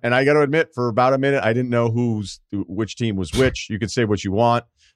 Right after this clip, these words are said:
Um, and you're like, "Oh, okay." And it made sense 'cause I didn't like Honduras's goalie. You know, he got super mad about them not getting somebody atop the box. It was a wide open shot. It was, it was bad defensive alignment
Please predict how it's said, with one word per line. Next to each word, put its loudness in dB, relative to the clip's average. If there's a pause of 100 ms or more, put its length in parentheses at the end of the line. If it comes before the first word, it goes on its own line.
(180)
Um, 2
and -10
you're -2
like, 0
"Oh, 4
okay." -2 (220)
And 0
it -2
made 2
sense 0
'cause -6
I 4
didn't -2
like 0 (640)
Honduras's 0
goalie. 0 (520)
You -2
know, 2
he 2
got 0
super -2
mad 4
about 0
them -2
not 0
getting -4
somebody -2
atop -2
the -6
box. -4 (320)
It 0
was 0
a 0
wide 4
open -4
shot. -8
It -2
was, -6
it -2
was -2
bad 0
defensive -6
alignment -2